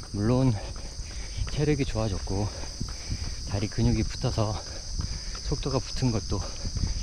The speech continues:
일부 있을 것 같긴 한데, 그럼에도 불구하고 저는 그렇게 뛰면 안 되는 사람이거든요. 언제 뼈가 부러질지 모르는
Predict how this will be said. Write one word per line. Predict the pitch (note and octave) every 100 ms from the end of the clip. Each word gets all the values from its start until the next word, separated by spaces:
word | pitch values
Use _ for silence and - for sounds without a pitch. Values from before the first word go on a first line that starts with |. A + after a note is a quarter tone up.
| - - -
일부 | A2 A2+
있을 | G#2 - A2+
것 | A#2+
같긴 | F#2+ - A2
한데, | C3+ B2+ C#3 - - - - - - - - - - -
그럼에도 | A2 A2+ A#2
불구하고 | A2+ - G2+ G#2+ - C#3 - - - - - - - - - -
저는 | G#2+ G#2
그렇게 | - A2 G#2
뛰면 | - C3+ A2 G2+ - - - - - - - - -
안 | G#2
되는 | B2 C3+
사람이거든요. | A#2 A2+ G#2+ F#2 F#2+ F2 G#2 - - - - - - - -
언제 | G#2 A2
뼈가 | G#2+ B2+ A#2
부러질지 | G#2+ A#2 G#2+ G2+
모르는 | G2+ A2 A#2